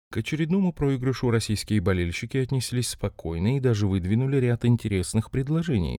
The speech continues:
которые могут поменять ситуацию к лучшему. Например, их надо одеть в костюмы далматинцев и поставить тренером известного актера Панина.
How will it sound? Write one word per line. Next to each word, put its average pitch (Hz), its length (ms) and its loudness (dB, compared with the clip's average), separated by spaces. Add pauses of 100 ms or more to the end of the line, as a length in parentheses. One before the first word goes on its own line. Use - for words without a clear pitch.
(120)
которые 95 360 0
могут 90 420 0
поменять 95 420 2
ситуацию 110 480 -2
к - 80 -6
лучшему. 80 480 -2 (140)
Например, 127 580 2
их 185 220 -2
надо 165 240 0
одеть 147 240 -2
в - 40 -20
костюмы 120 560 0
далматинцев 107 880 0
и 143 60 -6
поставить 95 560 -4
тренером 101 480 0
известного 110 480 2
актера 120 340 -2
Панина. 117 500 -2